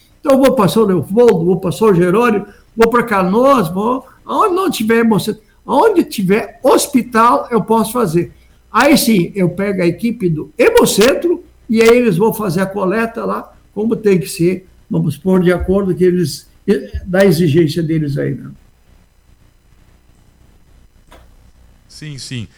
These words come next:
Speaker 2: Senhor Otélio, deixa eu, deixa eu, eh, lhe perguntar, porque eu,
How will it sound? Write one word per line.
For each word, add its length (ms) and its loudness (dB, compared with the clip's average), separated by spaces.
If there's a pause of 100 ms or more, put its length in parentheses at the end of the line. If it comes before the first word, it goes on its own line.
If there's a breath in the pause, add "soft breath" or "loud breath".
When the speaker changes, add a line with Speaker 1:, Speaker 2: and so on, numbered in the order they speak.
Speaker 2:
Senhor 280 -6
Otélio, 340 -6
deixa 300 -14
eu, 120 -18
deixa 260 -8
eu, 200 -12
eh, 340 -10
lhe 120 -14
perguntar, 500 -10
porque 160 -14
eu, 180 -10